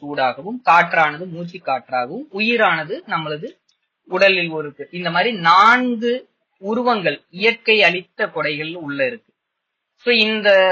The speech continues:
இதெல்லாம் ஒண்ணுக்கொண்ணு இயல்பா செயலாற்றும். இத, இந்த ஒழுங்கு அமைப்பை நாம் சரியா உணர்ந்துகிட்டு, நம்ம உடம்புல இந்த, இதுக்கு ஒத்து உணர்ந்து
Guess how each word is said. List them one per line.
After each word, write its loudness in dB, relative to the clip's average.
இதெல்லாம் 2
ஒண்ணுக்கொண்ணு 0
இயல்பா 2
செயலாற்றும். -2
இத, 2
இந்த -2
ஒழுங்கு 2
அமைப்பை 2
நாம் 2
சரியா 2
உணர்ந்துகிட்டு, 0
நம்ம -2
உடம்புல 0
இந்த, 0
இதுக்கு -10
ஒத்து -4
உணர்ந்து 0